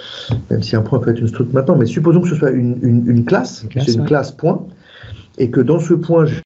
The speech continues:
Speaker 1: j'ai deux int, la, l'objet correspondant à cette nouvelle instance de point va se retrouver dans la heap, dans le tas, géré par le garbage collector, et dans la mémoire,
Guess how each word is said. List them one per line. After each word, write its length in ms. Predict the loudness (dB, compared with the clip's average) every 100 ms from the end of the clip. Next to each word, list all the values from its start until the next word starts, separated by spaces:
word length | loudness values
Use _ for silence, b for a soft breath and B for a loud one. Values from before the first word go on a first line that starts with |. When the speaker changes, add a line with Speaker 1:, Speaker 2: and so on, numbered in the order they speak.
| -12
Speaker 1:
j'ai 260 | -2 2 2
deux 440 | 2 4 4 2
int, 380 | 0 0 -4 -6 -8 _ b b b b -2
la, 840 | 4 6 6 4 4 2 0 2
l'objet 680 | 4 4 4 4 4 2 -2 -10 _ _
correspondant 840 | -4 -2 -2 -2 0 2 2 2 0
à 160 | -2
cette 340 | -4 -2 -2 0
nouvelle 260 | 2 2
instance 360 | 0 -4 -4 -2
de 140 | 0
point 280 | 0 0 0
va 120 | 0
se 80 | -2
retrouver 420 | -4 -4 0 2 0 -4
dans 140 | -2 2
la 240 | 2 0 0
heap, 240 | 0 -4 -16 B B B
dans 140 | -2 0
le 120 | 0
tas, 320 | -2 -4 -8 _ b b -8
géré 300 | -2 0 0
par 160 | 0
le 60 | -2
garbage 320 | 0 -2 -2
collector, 640 | -2 -4 -2 0 0 -2 -6 B B B B 2
et 340 | 4 2 -2 -12 _ -8
dans 680 | -8 0 2 2 2 -2 -6
la 220 | -2 0 2
mémoire, 580 | 0 2 2 2 0